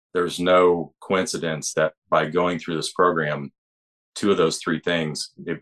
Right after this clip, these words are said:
turned out being American Ninja Warrior, but two of those three things came true, and I'm still searching for the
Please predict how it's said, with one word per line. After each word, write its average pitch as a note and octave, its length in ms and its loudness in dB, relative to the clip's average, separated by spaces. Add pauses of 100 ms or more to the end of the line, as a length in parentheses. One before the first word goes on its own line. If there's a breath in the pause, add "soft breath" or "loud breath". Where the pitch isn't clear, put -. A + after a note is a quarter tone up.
turned G2 260 2
out D#2+ 160 2
being E2+ 200 -2
American E2 400 0
Ninja D#2 180 -6
Warrior, D#2 540 2 (340)
but D#2+ 160 -2
two F#2+ 200 -2
of F2+ 60 2
those D#2 200 0
three D#2+ 200 -6
things E2+ 300 -4
came D2+ 220 -4
true, E2+ 280 -2
and D2 80 -2
I'm C#2+ 100 -4
still D#2+ 220 -2
searching D#2 460 -4
for - 140 -4
the C#2 100 -10